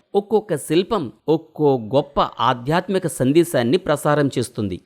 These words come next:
ఈ రాళ్ళు నిశ్శబ్దంగా ఉన్నా, వీటిలో చెక్కిన ప్రతి దృశ్యం దేవుని ప్రేమను చాటుతూ ఉంటుంది. "ఇవి నన్ను మాటలు కోల్పోయేలా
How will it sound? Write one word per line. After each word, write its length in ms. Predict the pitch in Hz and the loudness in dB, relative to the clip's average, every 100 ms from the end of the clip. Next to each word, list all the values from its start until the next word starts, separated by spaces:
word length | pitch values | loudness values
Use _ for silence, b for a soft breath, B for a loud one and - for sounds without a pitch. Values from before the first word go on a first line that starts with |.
| - | -4
ఈ 120 | 165 160 | 2 4
రాళ్ళు 500 | 143 226 240 185 220 | 4 2 2 0 0
నిశ్శబ్దంగా 600 | 156 180 170 190 175 127 | -2 -2 0 2 4 4
ఉన్నా, 380 | 110 117 202 262 b b b 117 | 2 0 -2 -4 b b b -2
వీటిలో 420 | 139 220 254 247 | 0 2 4 4
చెక్కిన 340 | 247 190 185 | 2 -2 0
ప్రతి 460 | - 156 151 208 202 | -2 -4 -4 -4 -2
దృశ్యం 520 | 147 170 - 151 92 120 | 2 2 2 -2 -2 -6
దేవుని 460 | 110 151 175 165 | 2 2 4 0
ప్రేమను 520 | - - 135 175 165 143 - | -2 -2 -2 0 -2 -4 -2
చాటుతూ 420 | 127 131 151 165 | -2 -2 -2 2
ఉంటుంది. 500 | 175 151 123 107 87 - _ 208 | 4 2 0 -4 -6 -14 _ -2
"ఇవి 360 | 233 185 139 - | 0 0 -2 -2
నన్ను 340 | 143 165 165 | 0 4 4
మాటలు 480 | 151 131 156 196 208 | 2 2 0 0 -2
కోల్పోయేలా 640 | 196 160 175 185 175 160 | 2 2 2 2 4 4